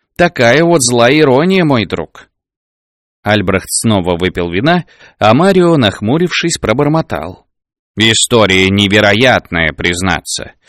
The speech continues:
но ты, похоже, так и не смог узнать, кто пустил их в мой дом». «Ты знаешь, я впоследствии отказался от этой мысли, когда узнал, что речь идёт о Гарсии», признался Альбрехт.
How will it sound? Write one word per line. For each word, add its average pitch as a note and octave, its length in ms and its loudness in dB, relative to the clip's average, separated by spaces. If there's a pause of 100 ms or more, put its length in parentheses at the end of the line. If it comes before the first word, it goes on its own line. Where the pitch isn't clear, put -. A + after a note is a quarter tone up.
(240)
но C3 200 4
ты, F3 200 2
похоже, D#3 560 0
так C#3+ 260 0
и C#3+ 60 0
не C#3+ 160 2
смог D3+ 460 0
узнать, F#2+ 580 -4
кто A#2 260 -2
пустил A2 560 -4
их A#2+ 180 -4
в C3+ 160 -4
мой D#3 200 2
дом». D3+ 420 0 (1400)
«Ты C3+ 100 2
знаешь, A#2 640 -2 (220)
я B2+ 260 0
впоследствии C3+ 880 -2
отказался C#3+ 800 -2
от - 80 -6
этой A#2 220 -4
мысли, D3 480 -4 (240)
когда A2+ 300 0
узнал, A2 420 0
что - 200 -6
речь A2+ 240 -2
идёт A2 360 -6
о C3+ 100 -6
Гарсии», C#3+ 640 -4 (340)
признался F2+ 600 -2
Альбрехт. D#2 640 -4